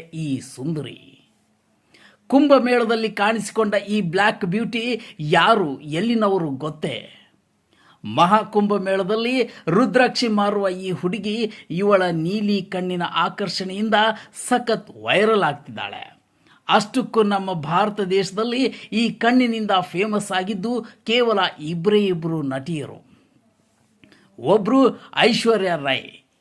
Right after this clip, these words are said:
ಇನ್ನೊಬ್ರು ಪ್ರಿಯಾ ವಾರಿಯರ್. ಐಶ್ವರ್ಯ ತನ್ನ ನೀಲಿ ಮಿಂಚಿನ ಕಣ್ಣುಗಳಿಂದ ಜಗತ್ತಿನ ಗಮನ ಸೆಳೆದು ವಿಶ್ವಸುಂದರಿಯ ಕಿರೀಟವನ್ನ ಮುಡಿಗೇರಿಸಿಕೊಂಡಿದ್ರು. ಆಮೇಲೆ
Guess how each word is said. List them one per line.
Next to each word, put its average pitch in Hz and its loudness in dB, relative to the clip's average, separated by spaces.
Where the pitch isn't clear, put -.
ಇನ್ನೊಬ್ರು 170 0
ಪ್ರಿಯಾ 185 0
ವಾರಿಯರ್. 123 -2
ಐಶ್ವರ್ಯ 262 4
ತನ್ನ 214 0
ನೀಲಿ 226 -4
ಮಿಂಚಿನ 208 0
ಕಣ್ಣುಗಳಿಂದ 196 -2
ಜಗತ್ತಿನ 196 -4
ಗಮನ 180 -4
ಸೆಳೆದು 226 -2
ವಿಶ್ವಸುಂದರಿಯ 196 0
ಕಿರೀಟವನ್ನ 175 -4
ಮುಡಿಗೇರಿಸಿಕೊಂಡಿದ್ರು. 165 -6
ಆಮೇಲೆ 190 0